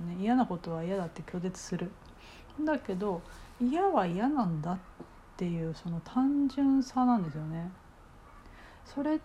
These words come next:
てすごく、あるっていうこととほぼほぼ同じなんじゃないかなと思うんですよね。その、よく言われる「ある」っていう、ただあるっていうことと、嫌は嫌だし、悲しいは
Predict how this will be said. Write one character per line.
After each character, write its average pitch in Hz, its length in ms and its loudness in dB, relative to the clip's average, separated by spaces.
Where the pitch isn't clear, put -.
て 294 240 0
す - 160 -6
ご 247 140 0
く、 214 360 -2
あ 233 100 4
る 269 220 4
っ - 260 -8
て - 80 -2
い 175 160 2
う 170 60 -2
こ 170 200 -6
と - 120 -8
と 160 280 -4
ほ - 220 -6
ぼ 240 100 6
ほ 233 180 4
ぼ 180 240 0
同 196 220 0
じ 202 300 -2
な 233 120 8
ん 233 40 8
じ 208 80 2
ゃ 196 40 0
な 180 120 2
い 170 60 -4
か - 140 -6
な 165 180 -2
と - 100 -8
思 160 100 -4
う - 20 -6
ん - 20 -6
で 156 60 -10
す - 40 -14
よ 175 40 -4
ね。 180 180 -4
そ 202 60 -8
の、 180 240 -4
よ 208 120 -2
く 190 160 -6
言 175 120 -2
わ 170 140 -2
れ 165 80 -2
る 180 160 -4
「あ 202 100 4
る」 190 80 2
っ - 20 -4
て 175 100 -10
い 165 40 -8
う、 170 40 -8
た 233 160 -2
だ 180 240 -2
あ 180 140 2
る 165 80 0
っ - 20 -2
て 170 100 -10
い 160 60 -8
う 160 100 -12
こ 165 80 -10
と 165 120 -10
と、 170 280 -4
嫌 247 260 6
は 196 200 4
嫌 175 220 -2
だ 175 140 -6
し、 202 240 -4
悲 226 200 6
し 233 160 -2
い 220 40 2
は 185 140 0